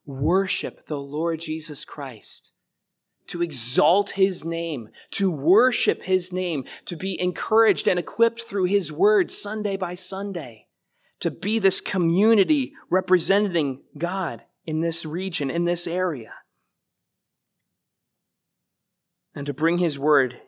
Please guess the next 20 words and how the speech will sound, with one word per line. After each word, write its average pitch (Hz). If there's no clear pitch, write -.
into 175
the 147
world 139
that 127
so 139
desperately 127
needs 120
it. -
As -
I'm 127
sure 165
you 165
guys 160
have 131
realized, 127
this 175
town 170
still 160
needs 147
Jesus. -